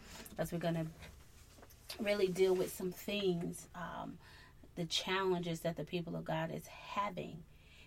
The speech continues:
Amen. As we just embrace some things um, that God is saying as we look at some issues. We're gonna begin to look at issues, um, that is taking place and, and, and begin to deal with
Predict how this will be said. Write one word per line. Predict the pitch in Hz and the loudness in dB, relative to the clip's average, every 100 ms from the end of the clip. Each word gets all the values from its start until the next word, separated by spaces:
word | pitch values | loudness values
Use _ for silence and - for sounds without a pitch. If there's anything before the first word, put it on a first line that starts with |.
| - - | -12 -2
Amen. | 185 175 | 0 2
As | 165 - | 0 -2
we | 165 | -2
just | 160 160 - | 0 -2 -2
embrace | 160 170 170 170 | -2 0 -2 -2
some | 170 170 | -4 -4
things | 165 165 151 170 - - - - - - | -2 -2 -2 -6 -12 -20 -20 -20 -20 -4
um, | 165 165 | -4 0
that | 165 160 | -2 0
God | 165 165 | 0 0
is | 160 | -2
saying | 175 170 175 | -2 0 0
as | 170 170 | -2 0
we | 180 | 0
look | 175 190 - | 0 0 -2
at | - | -2
some | - 180 - | -2 -4 -4
issues. | 190 190 - 175 170 | -4 -4 -4 -4 -4
We're | 185 | -6
gonna | 202 220 208 | -2 0 0
begin | 190 175 185 | -4 -6 -6
to | - | -6
look | - - - | -8 -4 -2
at | - - - - - - | -2 -6 -16 -20 -20 -2
issues, | 214 214 180 175 156 - - - - - - | 0 2 0 -2 -4 -12 -20 -20 -20 -8 -2
um, | 175 175 | 0 2
that | 175 | 2
is | 170 | 2
taking | - 180 180 180 | -2 -4 -2 -6
place | - 180 165 - 170 | -2 -2 -2 -4 -4
and, | 175 - | -4 -2
and, | 175 175 170 | -2 -2 -2
and | 185 175 | -2 -2
begin | 175 165 185 180 | -2 0 0 0
to | - 180 170 - - - - | 0 -4 -4 -8 -20 -20 -12
deal | - 202 214 233 233 202 | -4 0 2 2 0 -4
with | 202 196 | -6 -6